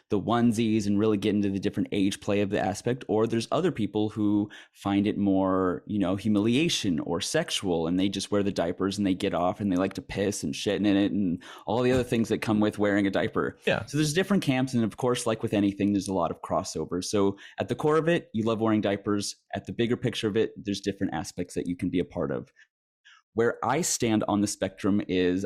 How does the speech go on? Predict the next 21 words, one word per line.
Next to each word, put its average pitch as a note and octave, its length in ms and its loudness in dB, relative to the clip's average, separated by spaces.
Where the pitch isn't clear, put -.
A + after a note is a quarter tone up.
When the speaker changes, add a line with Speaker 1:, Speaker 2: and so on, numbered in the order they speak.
Speaker 1:
I A2 220 0
am A2 260 0
more G#2 380 4
of F#2+ 320 0
a F2+ 640 2
sexual F2+ 600 -4
baby. F#2+ 500 0
I, G2 160 -2
diapers G2+ 480 -2
are G2 80 2
very F2+ 300 0
sexual F2+ 420 -6
to - 140 -6
me. G2+ 260 2
And A2 80 0
how G#2 240 0
I G#2+ 140 2
found A2 300 2
diapers A2+ 380 0
is G2 120 -8
because G2+ 420 -4